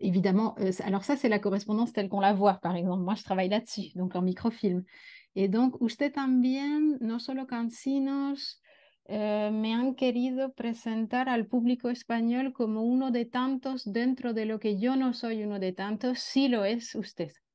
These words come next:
Voilà. <laughs> c'était pas du tout ce que je pense, enfin, je, je, je me souvenais plus, mais voilà. Bon, bref, peu importe. Euh, et donc, du coup, oui, c'est au, au fil un peu des, voilà, des notes de bas de page, de discuter avec des collègues. « Ah, mais si, est-ce que tu allais voir cette bibliothèque à Hambourg ? »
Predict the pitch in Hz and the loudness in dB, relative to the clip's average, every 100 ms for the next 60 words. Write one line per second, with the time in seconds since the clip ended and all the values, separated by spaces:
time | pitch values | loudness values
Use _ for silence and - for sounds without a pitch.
0 | _ - 165 127 - _ 190 - - _ | _ -12 -10 -10 -14 _ -10 -10 -16 _
1 | - - - - - _ 190 185 _ _ | -20 -20 -20 -20 -20 _ -16 -16 _ _
2 | 180 180 175 175 165 170 202 - 185 - | -12 -8 -8 -8 -8 -6 -6 2 0 4
3 | 190 - - 165 170 175 180 - 190 196 | 0 2 2 2 2 0 -2 -2 -4 -4
4 | 185 196 180 180 233 247 160 147 - _ | -4 -2 -2 0 0 0 -2 -8 -14 _
5 | _ 175 180 - 208 190 - _ - - | _ -6 -6 -2 0 0 -6 _ -20 -18
6 | - _ 240 247 240 233 226 220 214 208 | -20 _ 6 8 8 8 6 4 2 0
7 | 202 - _ - 247 214 269 254 247 277 | 0 -4 _ 6 6 10 8 10 8 6
8 | 302 254 240 - 208 214 233 233 269 262 | 6 6 2 -2 -2 0 0 -2 -2 -2
9 | 247 240 214 220 214 208 202 202 214 214 | -2 -2 -4 -4 -4 -4 -6 -4 -2 0
10 | 208 202 190 220 226 233 202 202 202 202 | 0 -2 -2 -2 -2 -2 -2 -2 -2 -2
11 | 196 - 233 240 233 208 214 226 226 233 | -4 -4 -2 0 0 0 -2 -2 0 2
12 | 247 247 349 349 339 339 311 262 254 226 | 2 2 0 -2 -6 -6 -6 -8 -6 -6
13 | 226 220 233 240 202 208 208 208 233 220 | -4 -6 -4 -4 -2 -2 0 2 2 4
14 | 180 202 214 233 247 | 4 4 2 2 -2